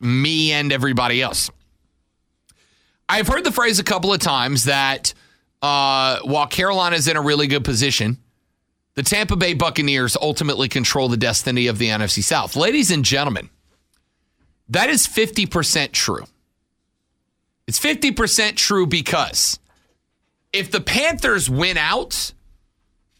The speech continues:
they win the division. If the Panthers win out, it means they would beat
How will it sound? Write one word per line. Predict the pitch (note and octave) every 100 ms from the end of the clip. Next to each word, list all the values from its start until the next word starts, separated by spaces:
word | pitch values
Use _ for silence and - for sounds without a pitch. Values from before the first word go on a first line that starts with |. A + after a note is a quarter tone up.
| _
they | C3 C4+
win | F#4 F4 C#4+
the | A#3+
division. | F#3+ C#4+ B3+ A#2+ - _ _ _ _ _ _ _ _ _ _ _ -
If | F3+
the | G#3
Panthers | D#3+ A#3+ D4+ D4 C#4 G3
win | G#3+
out, | G#3+ A#3+
it | G#3+
means | G3 G3+ E3
they | F#3
would | F#3+ F3+ C3
beat | A3+ B3 - - -